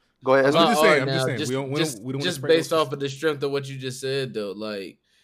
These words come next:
Speaker 2: this has basically become, and this is, I mean, it ain't just recent. This is probably, I guess you could probably say for decades, it's become a
Speaker 3: Centuries.
Speaker 2: lesser of t-, a lesser of two evils decision.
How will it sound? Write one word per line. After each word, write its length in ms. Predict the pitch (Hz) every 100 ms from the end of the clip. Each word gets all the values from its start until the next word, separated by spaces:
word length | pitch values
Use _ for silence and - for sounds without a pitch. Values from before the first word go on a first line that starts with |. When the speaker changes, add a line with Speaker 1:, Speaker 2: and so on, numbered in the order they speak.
| _ _
Speaker 2:
this 140 | 147 139
has 80 |
basically 560 | 113 135 139 127 117 113
become, 760 | 104 104 - 127 113 110 107 - _ 120
and 280 | 117 110
this 140 | 127 120
is, 160 | 101
I 60 | 101
mean, 280 | 110 107 110
it 40 |
ain't 240 | 117 110 98
just 200 | 107 101
recent. 440 | 120 - 82 -
This 100 | 107
is 100 | 98
probably, 420 | - 110 95 95
I 60 | 95
guess 240 | 98 98
you 60 | 101
could 100 | 101
probably 220 | 113 104
say 140 | 101
for 140 | 95 87
decades, 680 | 104 107 92 87 82 _ _ _ _ _ _
it's 160 | 104 104
become 440 | 101 - 113 101
a 200 | 98 95
Speaker 3:
Centuries. 480 | 90 87 131 - 113
Speaker 2:
lesser 340 | 110 - 107 101
of 120 | -
t-, 380 | - 139 117 - -
a 40 | 110
lesser 340 | 139 139 135
of 60 | 117
two 220 | 156 131
evils 580 | 135 123 110 104 101 -
decision. 440 | 95 - 113 104